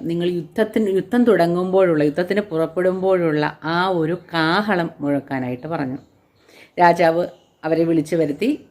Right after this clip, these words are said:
ഈ ചതുപ്പ് നിലത്തിൻ്റെ കരയിലിരുന്നു കൊണ്ട് ഇതിൻ്റെ ഈ ഒരു കാഹളം, ഭയങ്കര ശബ്ദത്തിൽ കാഹളം മുഴക്കി.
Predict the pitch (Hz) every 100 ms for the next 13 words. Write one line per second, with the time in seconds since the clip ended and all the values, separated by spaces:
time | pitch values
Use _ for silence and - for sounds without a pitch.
0 | - 180 208 - 185 170 175 202 180 175
1 | 165 165 151 151 160 147 147 143 147 269
2 | - - - - 208 196 202 202 202 208
3 | 196 185 160 165 185 180 - _ _ -
4 | 151 190 208 220 226 160 160 156 165 180
5 | 156 151 170 165 139 120 127